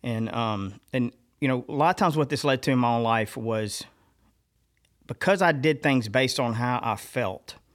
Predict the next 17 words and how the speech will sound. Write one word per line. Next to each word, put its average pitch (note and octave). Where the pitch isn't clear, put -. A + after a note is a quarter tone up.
it B2+
led D3
me C#3+
to B2+
things B2
like, A2+
"If G#2+
you C#3+
respect C3+
me, B2+
I A#2+
respect A#2
you. G#2+
If A2
you C3+
love C3
me, A2+